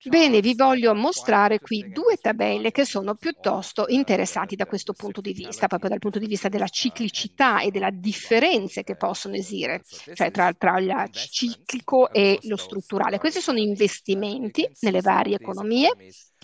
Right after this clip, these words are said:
Speaker 2: have
Speaker 1: Potete
Speaker 2: just
Speaker 1: vedere che alcune di
Speaker 2: better,
Speaker 1: queste
Speaker 2: you know,
Speaker 1: economie
Speaker 2: uh,
Speaker 1: hanno
Speaker 2: stronger investments, uh, in the
Speaker 1: degli,
Speaker 2: economy, which leads
Speaker 1: degli
Speaker 2: to,
Speaker 1: investimenti
Speaker 2: to
Speaker 1: più
Speaker 2: stronger growth.
Speaker 1: forti nelle loro
Speaker 2: And,
Speaker 1: economie, che
Speaker 2: and we've
Speaker 1: porta
Speaker 2: heard
Speaker 1: a una
Speaker 2: about this
Speaker 1: crescita
Speaker 2: before,
Speaker 1: maggiore.
Speaker 2: the
Speaker 1: E poi,
Speaker 2: fiscal
Speaker 1: come è stato
Speaker 2: stimulus,
Speaker 1: detto prima,
Speaker 2: right?
Speaker 1: ci
Speaker 2: And the
Speaker 1: sono
Speaker 2: U S
Speaker 1: anche
Speaker 2: is really,
Speaker 1: gli stimoli
Speaker 2: you can
Speaker 1: fiscali,
Speaker 2: see
Speaker 1: e
Speaker 2: here,
Speaker 1: gli Stati
Speaker 2: very,
Speaker 1: Uniti, qui
Speaker 2: very
Speaker 1: possiamo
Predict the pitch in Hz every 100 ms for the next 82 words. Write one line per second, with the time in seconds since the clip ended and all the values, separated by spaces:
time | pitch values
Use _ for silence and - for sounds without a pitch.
0 | _ _ 101 92 - 196 185 202 208 208
1 | 196 214 202 - 208 - 196 202 190 196
2 | 202 196 - - 196 196 196 190 196 -
3 | - _ 92 92 90 82 80 82 _ 80
4 | 80 _ _ 80 80 71 85 - 240 220
5 | 202 202 196 180 185 202 202 208 196 -
6 | 202 202 202 196 180 - 170 - - 196
7 | - - 240 214 190 190 202 - 190 214
8 | 202 185 190 - 185 - 190 196 196 -
9 | 196 - - 202 233 240 294 571 359 -
10 | _ 302 330 - _ - 196 190 233 381
11 | - - 185 185 180 190 190 190 202 208
12 | 339 - - 214 - 403 180 190 196 202
13 | 247 247 - - - 175 359 202 202 185
14 | - 196 - - 202 208 - 339 202 214
15 | 202 262 208 185 202 - 196 185 196 196
16 | 208